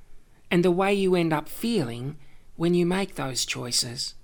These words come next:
If you've spent half an hour on Facebook, for example, and you feel like a train wreck afterwards, maybe it'd be helpful to give yourself a break from exposure to social media.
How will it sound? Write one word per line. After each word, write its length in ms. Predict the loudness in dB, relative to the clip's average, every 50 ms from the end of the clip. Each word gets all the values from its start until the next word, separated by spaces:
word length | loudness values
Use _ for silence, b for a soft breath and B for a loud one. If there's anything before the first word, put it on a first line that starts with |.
| -20 -20 -20 -20 -20 -18 -16 -16 -16 -16 -16 -18 -18 -18 -20 -20 -20 -20 b b b b b b b b b b b b b
If 160 | -2 0 4
you've 160 | 4 2 4 2
spent 320 | 0 0 2 0 0 0
half 360 | -2 -2 0 0 0 0 0
an 60 | 0
hour 280 | -2 0 0 0 0 0
on 160 | 0 -2 -2
Facebook, 540 | -2 0 0 0 0 0 -4 -4 -6 -8 -8
for 180 | -8 -8 -8 -8
example, 580 | -6 -6 -6 -6 -8 -10 -10 -12 -12 -14 -14 -14 b b b b b b b b b b b b
and 180 | b 2 2 4
you 80 | 4 2
feel 260 | 4 6 8 10 10
like 240 | 10 8 6 4 0
a 60 | -2
train 440 | -2 -2 0 2 2 4 4 4 2
wreck 240 | 0 -4 -8 -6
afterwards, 760 | -6 -6 -6 -8 -8 -10 -12 -12 -12 -12 -8 -4 -4 -4 -4 -6 -12 -16 -18 -20 -20 -20 -20 -20 -20 -20 -20 -20 -20 -20 -20 -20 -20 -20 -20 -20 -20 -20 -16 -6
maybe 360 | 0 2 4 4 4 4 4 4
it'd 120 | 2 2
be 140 | 0 0 0
helpful 600 | 2 2 0 0 0 -2 -2 0 0 0 -2 -4 -4
to 160 | -4 -4 -4
give 240 | -4 -2 -2 0 0
yourself 400 | 2 2 2 2 0 0 0 -2
a 60 | -4
break 580 | -2 0 0 2 2 0 -2 -4 -8 -12 -16 b b b b b b b b b b
from 220 | b -4 -2 -2 -2
exposure 720 | 0 0 -2 -2 0 2 2 2 2 2 0 -2 -4 -6
to 120 | -6 -2 0
social 440 | 0 0 0 0 -2 -2 -2 -4
media. 540 | -4 -8 -8 -8 -8 -8 -10 -10 -10 -12 -12